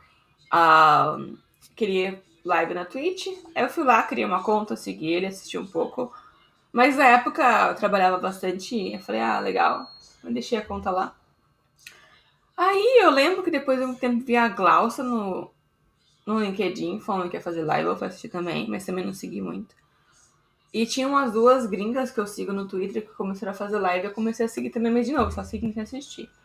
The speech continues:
Aí, eu não tenho certeza como, por que que eu comecei a fazer. Eu lembro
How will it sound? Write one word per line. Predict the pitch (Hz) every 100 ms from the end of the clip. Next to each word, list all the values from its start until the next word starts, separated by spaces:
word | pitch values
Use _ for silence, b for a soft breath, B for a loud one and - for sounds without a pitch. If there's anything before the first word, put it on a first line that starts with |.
| b b b b -
Aí, | 415 539 571 370
eu | 339
não | 539
tenho | 622 719 719
certeza | 480 - 320 302
como, | 302 285 339 262 214
por | 208 233
que | 262
que | 240
eu | 233
comecei | 269 339 339 277
a | 277
fazer. | 285 262 214
Eu | 233
lembro | 233 247 320 440